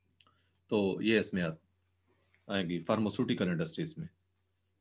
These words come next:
नेक्स्ट है इनऑर्गेनिक केमिस्ट्री। Inorganic chemistry, it deals with the study of all elements and their compounds except those of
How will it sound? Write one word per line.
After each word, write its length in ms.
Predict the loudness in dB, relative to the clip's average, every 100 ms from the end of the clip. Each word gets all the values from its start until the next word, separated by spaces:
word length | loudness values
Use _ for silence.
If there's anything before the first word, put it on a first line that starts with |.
| _ _ _ _ -20 -20 _ _ _ _ _ _ _ _ 2
नेक्स्ट 240 | 4 4
है 140 | 4
इनऑर्गेनिक 480 | 6 6 6 4 2
केमिस्ट्री। 400 | 0 -2 -4 -10 -16 _ _ _ _ _ _ _ _ 4
Inorganic 500 | 8 10 10 8 8
chemistry, 420 | 6 4 6 4 4 -2 -2
it 120 | 2 6
deals 220 | 6 6
with 120 | 4
the 60 | 4 4
study 300 | 6 6 4
of 20 | 4
all 360 | 4 8 8 8
elements 460 | 8 6 6 4 2
and 120 | 2
their 100 | 2 2
compounds 560 | 2 4 6 6 4 0
except 580 | -4 -4 4 6 6 4 2 8
those 280 | 8 8
of 280 | 8 6 6